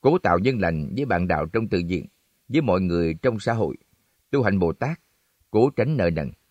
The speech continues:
nhờ giả, nên tự giải quyết. Bất đắc dĩ mới nhờ,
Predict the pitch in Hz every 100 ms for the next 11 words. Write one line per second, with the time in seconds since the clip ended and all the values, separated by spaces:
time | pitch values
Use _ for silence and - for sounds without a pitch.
0 | _ - 92 95 82 85 71 80 113 _
1 | _ _ - 104 95 92 - 92 85 87
2 | 127 170 _ _ _ _ _ _ _ _
3 | _ _ _ _ - 127 147 151 104 82
4 | 101 127 135 92 78 65